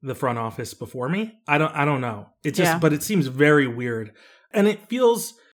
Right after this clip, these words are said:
Speaker 1: I, I wrote about this a little bit actually with, uh, re-, with regard to Trevor Story and the Rockies, who they, the team, uh, and I don't know if it was an organizational wide decision or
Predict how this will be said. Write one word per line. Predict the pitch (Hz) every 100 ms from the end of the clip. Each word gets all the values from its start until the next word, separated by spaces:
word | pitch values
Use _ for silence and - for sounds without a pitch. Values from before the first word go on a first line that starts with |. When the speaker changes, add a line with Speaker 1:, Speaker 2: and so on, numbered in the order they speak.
| -
Speaker 1:
I, | 247 247
I | 247
wrote | 254 311
about | 285 226
this | 196 175
a |
little | 170 160 170
bit | 147 -
actually | 143 139 170 147
with, | 143 135 127
uh, | 147 127 123
re-, | 147 151 -
with | 151
regard | 143 143 143 139
to | 143 123 127 _ _
Trevor | - 156 135
Story | - - 127 139 170 170 -
and | 147
the | 127
Rockies, | 117 127 - 226 233 - _
who | - 175 151
they, | 165 170
the | 170 165 156
team, | 156 190 196 156 135 - -
uh, | 135 123 127
and | 156
I | 160
don't | 165 151
know | 139
if | 151
it |
was | 143 120
an | 123
organizational | 127 135 123 120 117 117 - 123
wide | 117 113 110 _ -
decision | 117 131 113 117 117
or | 151 120 113 110 113